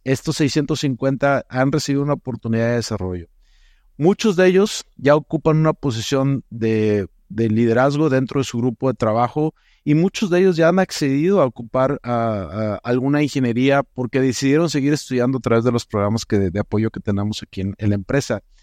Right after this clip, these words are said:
Entonces, la historia de éxito por mí se cuenta sola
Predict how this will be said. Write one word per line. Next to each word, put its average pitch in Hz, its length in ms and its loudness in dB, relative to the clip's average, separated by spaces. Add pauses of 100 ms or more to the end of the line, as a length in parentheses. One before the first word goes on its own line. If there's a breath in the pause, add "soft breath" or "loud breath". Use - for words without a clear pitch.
(380)
Entonces, 143 560 0
la 139 100 2
historia 156 300 2
de 160 100 2
éxito 156 340 -4
por 131 200 -2
mí 147 440 2
se - 200 -4
cuenta 139 400 -2
sola 135 380 0